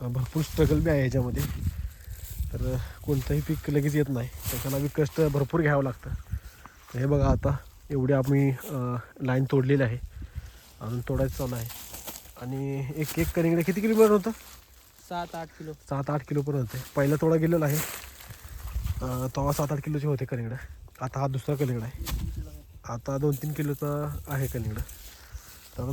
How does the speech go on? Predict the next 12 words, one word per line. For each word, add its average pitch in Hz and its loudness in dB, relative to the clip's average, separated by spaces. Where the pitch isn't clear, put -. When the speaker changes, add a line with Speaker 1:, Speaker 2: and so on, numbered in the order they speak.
Speaker 1:
तोडून 147 4
घेऊ. 135 0
तर 135 -2
चला, 135 -4
तर 160 6
हे 160 12
बघा, 165 8
जो 127 4
लाडू 151 10
बघ 156 10
कसा 147 4
आहे, 127 4